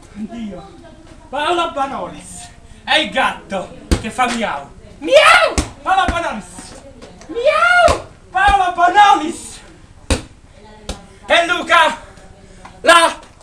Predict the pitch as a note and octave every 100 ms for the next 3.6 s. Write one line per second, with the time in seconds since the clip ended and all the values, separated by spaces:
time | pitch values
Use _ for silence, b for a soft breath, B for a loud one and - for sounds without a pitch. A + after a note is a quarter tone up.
0 | - D#4 F4 C4 G#3+ F3 - - - -
1 | - F4 F#4+ F4+ D#4+ G#4 F#4 - - -
2 | - - - - - - D4 - - D#4
3 | E4 D#4+ C#4+ C4+ -